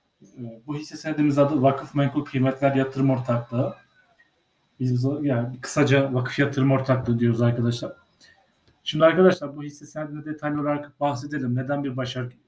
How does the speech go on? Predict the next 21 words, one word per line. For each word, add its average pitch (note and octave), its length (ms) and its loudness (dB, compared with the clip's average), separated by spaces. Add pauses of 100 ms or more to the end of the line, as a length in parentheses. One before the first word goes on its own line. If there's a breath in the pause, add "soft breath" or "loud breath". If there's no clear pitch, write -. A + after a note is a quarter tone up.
(140)
öyküsü? B2+ 480 -10 (560)
E, A2 40 -20 (160)
neden C3 300 0
bir B2 140 -4
başarı B2+ 320 -6
var? B2 200 -2
Bundan C3+ 300 -2
bahsetmek C3 460 -8
istiyorum B2 380 -10
sizlere. A#2 420 -16 (600)
Şimdi D3+ 200 -8
hatırlayan D#3+ 480 -4
vardır. D#3+ 360 0 (120)
Biz D3 220 -8
bunu D#3 340 -6
yaklaşık D3 440 -8 (360 soft breath)
dört D3+ 280 0
beş D#3+ 180 -4
aylık D3 260 -4
bir C#3 60 -10
süreç - 460 -8